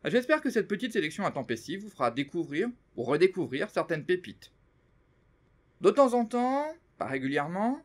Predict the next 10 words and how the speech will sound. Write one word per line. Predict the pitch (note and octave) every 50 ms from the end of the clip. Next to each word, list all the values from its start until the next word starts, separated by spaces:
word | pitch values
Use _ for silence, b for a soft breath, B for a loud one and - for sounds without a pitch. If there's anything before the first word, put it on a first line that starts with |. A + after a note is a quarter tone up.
| _ -
je | G3+ A#3
vais | C4+ C4+
poster | - C#4+ C4+ C#4 - C#4+
aussi | C#4+ C4+ - C#4+ C#4 C4+
quelques | - B3 A3+ -
vidéos | A#3 G#3 F#3+ G3 E3+ F#3 E3+ F3 G#3 G#3+ -
un | F3+ G3 G3
peu | A#3+ B3 F#3+
plus | - - A3
longues, | F#3+ E3 D#3 D#3+ G3+ G#3+